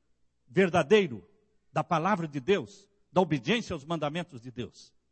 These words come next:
Os três primeiros anos são fundamentais na educação e na salvação dos nossos filhos.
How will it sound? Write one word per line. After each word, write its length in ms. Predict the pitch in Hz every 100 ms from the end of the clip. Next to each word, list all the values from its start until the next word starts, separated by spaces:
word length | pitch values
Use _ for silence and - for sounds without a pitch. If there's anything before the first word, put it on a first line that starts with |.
| _ _ _ _ _ _ _
Os 160 | 143 -
três 400 | - 202 269 -
primeiros 560 | - 214 226 214 143 160
anos 460 | 196 165 120 - _ _ _
são 260 | - - 180
fundamentais 720 | 180 208 190 175 151 175 170
na 140 | 156 156
educação 520 | 147 - 127 - 160
e 60 |
na 120 | 151 135
salvação 540 | 160 147 131 - 143
dos 140 | 123
nossos 340 | 107 120 - -
filhos. 560 | 165 139 139 - -